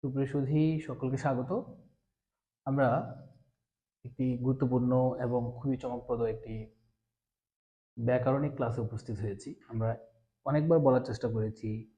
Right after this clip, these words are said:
ব্যাকরণ মানুষের জীবনের সঙ্গে ওতপ্রোতভাবে জড়িত। জীবনে যা কিছু ঘটে না, সমাজে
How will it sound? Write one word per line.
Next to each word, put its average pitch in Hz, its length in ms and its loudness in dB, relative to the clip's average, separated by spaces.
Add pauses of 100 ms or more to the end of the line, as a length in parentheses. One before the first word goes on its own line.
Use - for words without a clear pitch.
(540)
ব্যাকরণ 127 560 2
মানুষের 120 520 0
জীবনের 110 300 0
সঙ্গে 113 240 -4
ওতপ্রোতভাবে 104 760 -10
জড়িত। - 320 -20 (560)
জীবনে 160 760 0
যা 131 160 2
কিছু 135 280 0
ঘটে 113 300 -2
না, 110 220 -6 (1000)
সমাজে 151 680 4